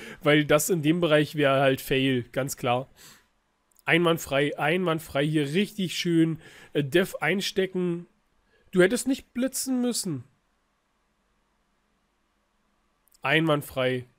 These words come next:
Super tolles Ding. Cooler Angriff auf jeden Fall.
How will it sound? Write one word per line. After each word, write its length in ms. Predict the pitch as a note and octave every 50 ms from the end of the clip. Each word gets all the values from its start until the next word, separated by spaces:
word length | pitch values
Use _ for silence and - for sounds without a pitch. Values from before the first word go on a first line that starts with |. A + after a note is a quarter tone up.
| _ _ _ _ _ _ _ _ _ _ _ _ _ _ _ _ _ _ _ _ _ _ _ -
Super 360 | - D#3+ D#3+ - E3 C#3+ C#3
tolles 340 | - - C#3+ C3 C3 - -
Ding. 320 | - B2 A#2+ A#2+ B2 B2 B2 _ _ _ _ _ _ _ _ _ _ _ _ _ _ _ _ _ _ _ _ _ _ _ _ _ _ _ _ _ _ _ _ _ _ _ _ _ _ _ _ _ _ _ _ -
Cooler 240 | - - A#3 B3 A#3+
Angriff 300 | A#3 B3+ B3+ A3+ F3+ C#3+
auf 140 | C#3+ B2+ B2
jeden 160 | C#3 C#3 C3+
Fall. 280 | - - C3 B2+ C3